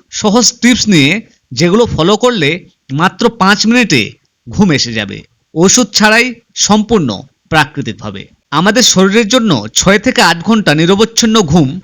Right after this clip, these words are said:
খুব জরুরি, কিন্তু গবেষণায় দেখা গেছে শহরের প্রতি তিনজনের মধ্যে একজন ঘুমের সমস্যায় ভুগছেন। স্ট্রেস, মোবাইল স্ক্রিন, ক্যাফে, ভুল রুটিন,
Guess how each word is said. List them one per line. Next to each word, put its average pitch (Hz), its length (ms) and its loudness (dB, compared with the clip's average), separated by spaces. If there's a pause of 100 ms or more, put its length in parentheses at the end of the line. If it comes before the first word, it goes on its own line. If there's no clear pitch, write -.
(120)
খুব 240 220 0
জরুরি, 113 440 -4 (680)
কিন্তু 233 300 0 (420)
গবেষণায় 208 600 0
দেখা 233 180 2
গেছে 233 320 0 (420)
শহরের 220 500 0
প্রতি 202 280 0 (120)
তিনজনের 226 480 2
মধ্যে 185 280 -2 (460)
একজন 185 420 0 (220)
ঘুমের 180 300 2
সমস্যায় 135 480 -2
ভুগছেন। 107 360 -8 (440)
স্ট্রেস, 175 520 0 (380)
মোবাইল 170 400 0
স্ক্রিন, 165 400 0 (360)
ক্যাফে, 220 420 0 (380)
ভুল 220 260 4
রুটিন, 139 360 -2